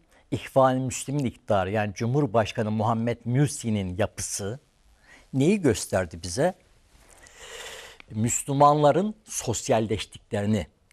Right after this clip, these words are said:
reel siyasette etkin olduklarını, reel siyaseti yönlendirdiklerini kendi değerleriyle ve yerel ve küresel vesayetten kopmaya başladıklarını gösterdi.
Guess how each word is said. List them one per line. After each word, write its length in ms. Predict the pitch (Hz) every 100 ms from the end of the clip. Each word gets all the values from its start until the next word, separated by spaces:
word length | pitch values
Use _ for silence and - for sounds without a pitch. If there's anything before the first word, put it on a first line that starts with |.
| _ _
reel 300 | 107 113 127
siyasette 880 | 127 - 123 104 98 117 104 - 139 -
etkin 340 | 117 - 156
olduklarını, 640 | 131 107 92 - 101 92
reel 280 | 95 110 143
siyaseti 840 | 135 - 123 110 - - 147 160 - -
yönlendirdiklerini 1040 | 123 120 120 113 110 107 - - 113 -
kendi 400 | - 123 117 139
değerleriyle 840 | 113 101 92 90 87 87 85 90
ve 220 | 101 139 156 _ _
yerel 640 | 110 107 110 117 156 165 127
ve 180 | 127
küresel 680 | - 143 139 101 - 104 95
vesayetten 1000 | 110 104 117 107 110 101 _ 123 170 185 - - _
kopmaya 680 | - 135 127 _ 127 135 143
başladıklarını 840 | 113 95 - 85 - - 92 - - - _ _ _
gösterdi. 500 | - - - - -